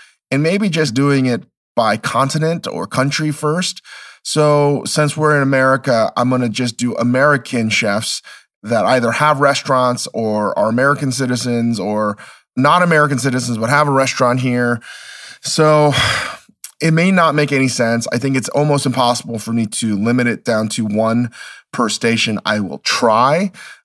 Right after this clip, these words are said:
but not today. I am, uh, gonna be very transparent as to where I'm at. I'm also not gonna use any names of chefs that I've worked with because I don't know why, but that would make it too hard. So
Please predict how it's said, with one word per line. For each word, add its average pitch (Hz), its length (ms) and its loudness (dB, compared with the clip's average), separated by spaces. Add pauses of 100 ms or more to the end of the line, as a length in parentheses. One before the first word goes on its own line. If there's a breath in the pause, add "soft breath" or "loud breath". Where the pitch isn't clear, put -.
(120)
but 131 100 0
not 131 200 0
today. 110 600 0
I 107 180 -2
am, 110 200 0
uh, 101 300 -2
gonna 123 240 -2
be 117 100 2
very 135 280 2
transparent 131 500 0
as 113 80 -2
to 123 100 -4
where 127 180 2
I'm 120 200 2
at. 131 300 2 (540 loud breath)
I'm 131 160 2
also 147 240 4
not 135 220 2
gonna 131 160 -2
use 123 240 0
any 165 280 0
names 135 460 2 (120)
of 117 440 0
chefs 127 340 2
that 110 100 0
I've 110 120 -2
worked 131 280 -2
with 127 320 0 (360)
because 113 500 0
I 110 100 2
don't 113 260 -2
know 113 120 0
why, 127 360 2
but 113 240 -4
that 104 140 0
would 117 100 -2
make 110 200 -2
it 101 120 -8
too - 180 -6
hard. 131 380 2
So 107 400 -4